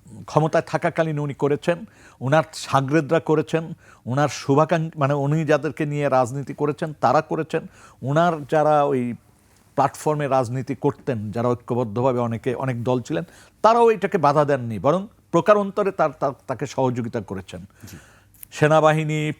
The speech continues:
Speaker 1: পুলিশ, বিজিবি, র্যাব এবং রাজনৈতিক একটা গ্রুপ তাকে সহযোগিতা করেছে, এবং সেইটার ফলে আপনার, আহ,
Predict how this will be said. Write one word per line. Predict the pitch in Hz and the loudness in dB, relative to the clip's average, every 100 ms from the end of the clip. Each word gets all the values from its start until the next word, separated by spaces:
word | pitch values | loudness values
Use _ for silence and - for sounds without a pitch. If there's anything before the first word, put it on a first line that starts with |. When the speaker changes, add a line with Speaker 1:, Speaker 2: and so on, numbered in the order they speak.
| - | 0
Speaker 1:
পুলিশ, | 147 147 143 147 151 147 - - - - _ _ - | 2 4 4 4 2 0 -4 -12 -16 -20 _ _ -14
বিজিবি, | 95 92 139 123 147 127 139 135 139 135 _ _ _ _ - | -6 0 2 2 0 2 0 0 -2 -8 _ _ _ _ -6
র্যাব | 113 135 143 135 - _ _ _ _ _ - | 2 6 6 4 -4 _ _ _ _ _ 2
এবং | 196 226 | 4 4
রাজনৈতিক | 196 160 127 147 151 147 | 4 4 4 -2 -2 -2
একটা | 135 - 127 113 _ _ _ _ - | -2 -2 -4 -6 _ _ _ _ -8
গ্রুপ | 110 139 143 - _ _ _ _ _ | 0 2 2 -2 _ _ _ _ _
তাকে | 131 143 | -8 -8
সহযোগিতা | 123 143 147 170 185 | -4 -4 -2 -6 -8
করেছে, | 185 208 - | -8 -8 -6
এবং | 269 165 | -6 -6
সেইটার | - 131 - 160 - _ _ _ _ | -6 -4 -2 -4 -4 _ _ _ _
ফলে | - 160 214 254 _ _ _ _ _ _ _ - | -2 0 0 -2 _ _ _ _ _ _ _ -4
আপনার, | 113 - 127 123 117 - _ _ _ _ - | -4 -2 2 2 2 -4 _ _ _ _ -18
আহ, | 98 101 104 95 92 | -12 -10 -8 -8 -8